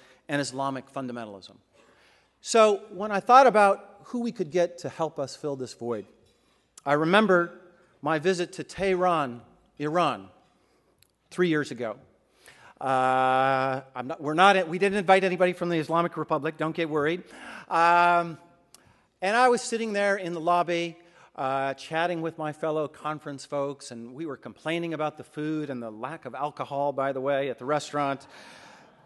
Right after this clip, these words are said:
talking about where the best places to buy carpets were, and all the kind of trivial chit-chat that conference goers tend to do to make conference,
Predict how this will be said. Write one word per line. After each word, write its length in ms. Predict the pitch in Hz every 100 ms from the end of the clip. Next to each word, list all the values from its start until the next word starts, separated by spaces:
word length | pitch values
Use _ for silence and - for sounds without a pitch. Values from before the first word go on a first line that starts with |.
| _ -
talking 400 | - 202 208 196
about 320 | 185 180 180 170
where 180 | 180
the 100 | 170
best 300 | 143 175 170
places 400 | - 160 160 175
to 80 | -
buy 200 | 147 160
carpets 560 | 160 - 147 151 143 -
were, 180 | 147 151
and 100 | 226
all 160 | 269
the 80 | 233
kind 240 | - 190
of 80 | 170
trivial 400 | - 190 175 160
chit-chat 720 | - - 185 - 147 139 135 - _ _ -
that 180 | 151 -
conference 480 | 190 185 180 156
goers 360 | - 156 147 127
tend 240 | - 156 147
to 40 |
do 220 | 135 147
to 80 | 135
make 280 | 139 151 -
conference, 600 | 147 139 139 127 -